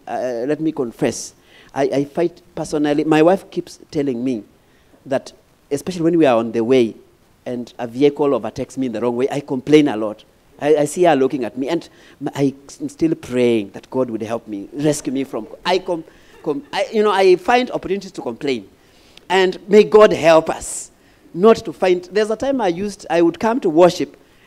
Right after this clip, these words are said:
and then I would complain so much about the praise and worship team,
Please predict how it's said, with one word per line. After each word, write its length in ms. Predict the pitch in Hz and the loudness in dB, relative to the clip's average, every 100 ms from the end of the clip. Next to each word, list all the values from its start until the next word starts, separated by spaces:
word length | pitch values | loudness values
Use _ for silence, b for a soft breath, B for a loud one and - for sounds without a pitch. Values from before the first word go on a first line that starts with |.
| - | -2
and 160 | 175 | 2
then 120 | 220 240 | 2 4
I 120 | 185 | 4
would 320 | 156 156 - | 4 2 0
complain 360 | 156 143 180 190 | -6 0 0 0
so 120 | 185 | -2
much 200 | 175 175 | -4 -2
about 380 | 131 131 160 156 | -2 2 0 0
the 120 | 123 | -6
praise 360 | - 170 170 - | 6 8 8 6
and 180 | 123 120 | -4 2
worship 520 | 139 143 - 185 - | 2 2 -2 -10 -4
team, 300 | 202 131 | 0 0